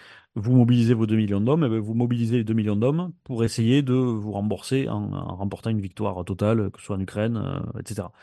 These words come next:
Ce genre de choses. Euh, c-, la dynamique de l'impérialiste revanchard porte ça, si vous voulez.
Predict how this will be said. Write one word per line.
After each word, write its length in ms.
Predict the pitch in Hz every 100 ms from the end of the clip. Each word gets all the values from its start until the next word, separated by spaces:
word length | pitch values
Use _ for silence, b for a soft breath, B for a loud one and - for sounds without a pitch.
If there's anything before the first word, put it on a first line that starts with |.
| b b b
Ce 140 | - 110
genre 120 | 98
de 60 | 101
choses. 220 | 101 - B B B B -
Euh, 300 | - - 110
c-, 220 | - -
la 120 | 127 135
dynamique 300 | 151 170 151
de 80 |
l'impérialiste 440 | 147 135 127 127 127
revanchard 400 | 113 113 175 -
porte 280 | 226 - 160
ça, 220 | - -
si 100 | -
vous 60 |
voulez. 120 | -